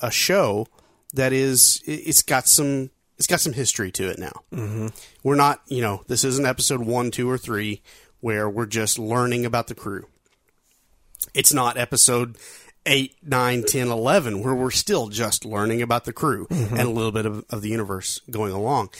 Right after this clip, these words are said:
Speaker 1: This, to me, feels like, uh, an episode, a, a more mature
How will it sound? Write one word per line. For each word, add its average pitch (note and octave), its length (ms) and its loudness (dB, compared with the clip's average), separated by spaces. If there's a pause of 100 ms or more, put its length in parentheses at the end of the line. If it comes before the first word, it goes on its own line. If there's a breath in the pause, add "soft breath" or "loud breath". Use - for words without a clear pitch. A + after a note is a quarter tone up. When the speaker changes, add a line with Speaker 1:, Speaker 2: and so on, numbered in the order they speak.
(500 loud breath)
Speaker 1:
This, D3+ 400 4
to - 120 2
me, E3 200 2
feels C#3 380 2
like, A#2+ 520 -2 (680)
uh, G#2+ 400 -2 (680)
an B2+ 100 2
episode, B2 560 2
a, B2 220 -4 (280)
a C#3 80 2
more C#3+ 220 2
mature A#2 840 -2